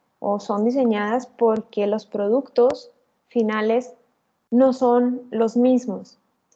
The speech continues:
Entonces, eso va a calificar cosas lo más objetivo posible, como a lo mejor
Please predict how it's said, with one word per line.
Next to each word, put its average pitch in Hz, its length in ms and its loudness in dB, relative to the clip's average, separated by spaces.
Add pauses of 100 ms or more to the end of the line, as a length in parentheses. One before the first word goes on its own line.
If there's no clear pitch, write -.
(260)
Entonces, 233 540 -2
eso 254 500 2
va 240 100 0
a 233 60 -6
calificar 208 720 -4 (340)
cosas 233 540 -4 (640)
lo 233 260 2
más 240 680 -2
objetivo 247 720 -2
posible, 254 560 -4 (760)
como 208 720 -6
a 208 40 -6
lo 208 100 -4
mejor 208 560 -4